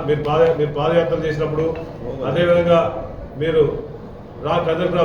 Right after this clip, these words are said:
ప్రోగ్రాం చేసినప్పుడు అంతగానే ఈ విధంగా ఈ రాష్ట్రంలో మంచి నాయకుడిని, ఒక కల్మషం లేని నాయకుడిని, ప్రజల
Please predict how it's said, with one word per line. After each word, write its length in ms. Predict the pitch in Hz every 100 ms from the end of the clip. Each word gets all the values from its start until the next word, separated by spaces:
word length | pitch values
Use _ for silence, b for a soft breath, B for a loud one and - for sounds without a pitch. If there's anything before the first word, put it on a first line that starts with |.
| 151
ప్రోగ్రాం 300 | 165 170 160
చేసినప్పుడు 420 | 151 143 151 - 131
అంతగానే 380 | 139 170 165 160
ఈ 20 | 156
విధంగా 280 | 160 160 147 139 - - - 139
ఈ 60 | 143
రాష్ట్రంలో 440 | 156 - 170 160 143 - - - - - - - - -
మంచి 220 | 170 185 185
నాయకుడిని, 480 | 175 170 165 151 131 - - - - - - -
ఒక 60 | 139 139
కల్మషం 380 | 151 185 180 180
లేని 160 | 175 165
నాయకుడిని, 400 | 160 160 160 147 - - - - 147
ప్రజల 220 | 156